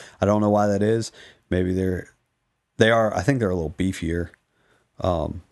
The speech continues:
but the O-rings help hold in lubrication too, which is good. Helps keep dirt out, which is good.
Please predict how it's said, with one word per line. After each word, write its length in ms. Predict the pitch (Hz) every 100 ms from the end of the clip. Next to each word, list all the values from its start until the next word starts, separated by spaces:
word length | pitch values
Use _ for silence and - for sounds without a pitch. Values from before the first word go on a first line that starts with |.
| -
but 80 | 101
the 80 | 98
O-rings 320 | 117 113 110
help 200 | 117 92
hold 200 | 104 101
in 140 | 98
lubrication 580 | 98 95 95 104 101 107
too, 240 | 101 110 104
which 160 | 101
is 80 | 104
good. 280 | 104 104 101
Helps 260 | 98 92
keep 200 | - 101
dirt 280 | 104 90 87
out, 240 | 90 101 98
which 180 | 98
is 80 | 104
good. 380 | 98 104 98